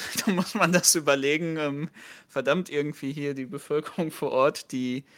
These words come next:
sehnt sich jetzt aber wirklich nach, ähm, ganz viel Kobalt für die tollen Batterien, die wir jetzt gerade ganz dringend brauchen.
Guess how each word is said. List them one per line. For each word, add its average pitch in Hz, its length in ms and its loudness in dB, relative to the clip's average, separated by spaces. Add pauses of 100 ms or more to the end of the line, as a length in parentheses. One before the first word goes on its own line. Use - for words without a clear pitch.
(380)
sehnt 143 300 2
sich 147 220 -4
jetzt 143 180 -2
aber 131 260 2
wirklich 143 560 -2
nach, 135 380 0
ähm, 123 640 -2
ganz 135 220 -4
viel 131 160 -6
Kobalt 131 580 4
für - 260 -8
die 123 120 -6
tollen 123 720 -2
Batterien, 127 540 -2
die 131 160 -4
wir 123 100 0
jetzt 120 220 -2
gerade 123 280 0
ganz 123 260 -4
dringend 127 320 -6
brauchen. 139 640 2